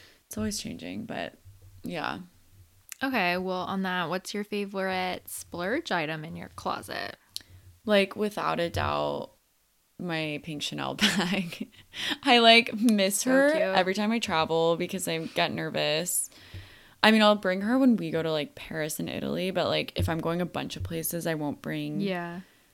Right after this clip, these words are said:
Speaker 1: her. Um, I just, like, every time I look at her, I'm just like, "I love you," and I,
Speaker 2: Yeah.
Speaker 1: it was worth it. So,
Speaker 2: So
Speaker 1: is that the
Speaker 2: cute.
Speaker 1: same for you?
Speaker 2: I feel like
Speaker 1: Or
Speaker 2: yes.
Speaker 1: different?
Speaker 2: I feel like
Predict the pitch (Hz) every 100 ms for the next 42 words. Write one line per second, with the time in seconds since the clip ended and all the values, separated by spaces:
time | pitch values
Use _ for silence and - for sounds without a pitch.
0 | _ _ _ 233 233 240 262 - 214 196
1 | 220 202 196 190 - _ _ _ _ _
2 | 202 196 226 233 320 339 330 202 196 214
3 | 220 180 - 196 202 - - - - -
4 | 196 196 226 285 294 294 - - - 50
5 | 494 494 523 - 180 175 180 180 180 -
6 | - 196 180 180 180 180 - 185 185 175
7 | 160 - 85 - - - 190 175 175 180
8 | 180 _ _ _ _ _ _ - - -
9 | - - - - - 202 190 190 175 220
10 | 254 277 165 - 185 175 160 165 233 403
11 | - - _ _ _ 240 233 247 262 254
12 | 220 185 190 - - - 95 73 - -
13 | - 196 - - - - 214 214 233 226
14 | 233 240 233 - -